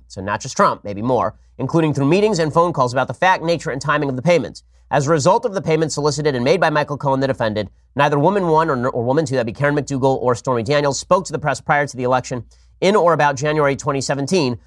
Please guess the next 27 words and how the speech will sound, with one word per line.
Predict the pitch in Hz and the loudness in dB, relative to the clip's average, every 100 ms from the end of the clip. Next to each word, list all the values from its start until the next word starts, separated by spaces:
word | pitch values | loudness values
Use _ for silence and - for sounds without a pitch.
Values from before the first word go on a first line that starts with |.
| _ | _
Michael | 156 180 190 | -2 0 0
Cohen, | 160 135 131 123 - | 0 2 0 -4 -8
in | 135 | -6
seeking | 170 151 143 | -4 -2 0
reimbursement | 139 131 214 165 160 - | 2 4 2 2 -2 -2
for | 143 | 0
election-related | 151 170 170 147 135 160 | 0 -2 -2 0 0 0
expenses, | 175 - 131 110 120 | -6 -6 -6 -6 -8
presented | - 131 190 175 | -4 0 0 0
executives | 131 113 190 208 185 135 131 - _ | -6 0 0 0 0 0 -2 -12 _
of | - 156 | -2 -2
the | 170 | -2
Trump | - 170 | 0 0
company | - 135 117 107 - - | 0 -4 -2 -6 -10 -10
with | 123 | -4
a | 131 | -4
copy | - 175 180 | 2 2 2
of | 151 | -4
a | 123 | 0
bank | 175 214 | 0 0
statement | - 127 120 - | -2 -4 -4 -6
from | 143 | -4
the | 139 | -2
Essential | 135 165 190 | -2 -2 -2
Consultants | 160 151 151 139 - | -4 -2 -2 -2 -2
bank | 139 117 | -4 -4
account, | 104 110 | -6 -6